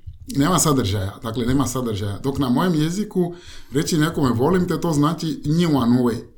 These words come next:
Ako kažeš nekome „njiwanue”, to je, e,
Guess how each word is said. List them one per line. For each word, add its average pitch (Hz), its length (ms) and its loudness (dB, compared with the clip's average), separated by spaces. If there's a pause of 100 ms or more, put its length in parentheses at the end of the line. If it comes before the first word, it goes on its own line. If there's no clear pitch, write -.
Ako 107 340 -6
kažeš 185 360 -2
nekome 156 360 0
„njiwanue”, 143 640 0 (400)
to 190 180 2
je, 170 80 2
e, 151 80 -4